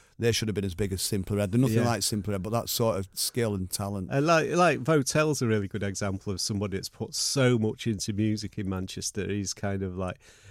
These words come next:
Speaker 2: uh, what he's done with that label Finders Keepers in terms of, like, eking out really valuable and lost, uh, nuggets of,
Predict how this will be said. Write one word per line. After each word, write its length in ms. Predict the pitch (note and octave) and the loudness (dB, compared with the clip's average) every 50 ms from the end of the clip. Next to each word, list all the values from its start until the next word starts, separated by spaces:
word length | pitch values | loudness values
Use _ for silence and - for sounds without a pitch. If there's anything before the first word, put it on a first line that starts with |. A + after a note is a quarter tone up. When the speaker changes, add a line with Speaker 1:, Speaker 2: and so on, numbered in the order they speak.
| - _ _ | -20 _ _
Speaker 2:
uh, 300 | - G2+ G2 G2 F#2+ F#2+ | -2 0 2 2 2 2
what 240 | F#2 F#2 A2 A#2 - | 0 2 0 0 0
he's 160 | - G2+ F#2+ | 0 -2 -2
done 280 | - - B2 A#2 A2 A2 | 0 2 4 4 6 6
with 180 | G#2 G#2 F#2+ - | 4 4 2 0
that 200 | G#2+ G2+ G2 - | 0 -2 -2 -2
label 440 | G#2+ G#2 G2+ G2+ G2+ F2+ G#2 G2+ F2+ | -2 0 0 0 0 0 -2 -6 -6
Finders 480 | - - A2 G2 G2+ F#2 F2+ F#2+ - | -2 0 0 0 0 0 -2 -4 -4
Keepers 520 | - - A#2+ A#2+ A#2 - - G2+ F2+ - - | 0 2 2 2 2 0 -4 -4 -4 -4 -4
in 100 | G2 F2+ | -4 -4
terms 340 | - - G#2+ G2+ G2+ - - | -2 0 0 0 0 0 -2
of, 120 | F2+ - | -4 -4
like, 200 | G2 F#2+ F#2+ - | -2 -4 -4 -2
eking 460 | - B2 A#2 A2+ G2+ - - A2 G2 G#2 | 0 2 2 2 2 0 0 2 4 4
out 300 | G#2 G#2 G2+ G2 - - | 4 2 2 0 -2 -4
really 640 | - A#2 A2 A2+ B2 B2 B2 B2 A#2+ A2+ A2 G#2+ G#2 | -4 -2 2 4 6 6 8 6 6 6 4 4 2
valuable 720 | F2+ - A#2 A2 A2+ A2 G#2 G#2+ G#2 F2 - G2+ G2 F#2+ G2 | 2 2 2 4 4 4 4 2 2 2 0 0 0 2 0
and 160 | F#2+ G2 F#2+ | 0 0 0
lost, 580 | F#2+ G#2+ G#2+ G2+ - - - - - - - - _ _ _ _ _ _ _ _ _ _ _ _ _ _ _ _ _ - - | 0 0 0 0 -2 -2 -4 -4 -4 -6 -10 -16 _ _ _ _ _ _ _ _ _ _ _ _ _ _ _ _ _ 0 4
uh, 300 | B2+ A2 G#2+ G#2+ G2+ G2+ | 6 6 6 6 4 4
nuggets 800 | G#2 G#2 G#2+ B2 C3+ B2+ A#2 - A#2 F#2 - - - - - - | 4 4 6 8 8 8 8 6 4 4 2 0 -2 -2 2 2
of, 100 | G#2+ - | 2 2